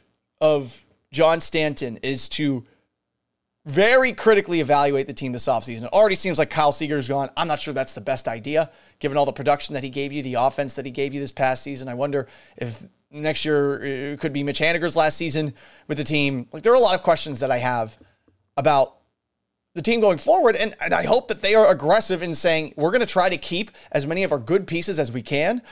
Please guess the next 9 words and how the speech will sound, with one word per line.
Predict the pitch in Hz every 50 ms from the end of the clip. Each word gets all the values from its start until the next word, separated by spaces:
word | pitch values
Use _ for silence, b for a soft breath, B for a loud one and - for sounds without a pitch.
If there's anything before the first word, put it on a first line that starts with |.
| B
but | - 175 180
we're | 208 202
also | - 175 202 214 208 - 185 165
going | 131 165 170 170 160
to | - 175 170
make | 160 156 156 156 -
a | 156 131
big | 110 110 175 175 143 117
play | - - 156 143 123 113 104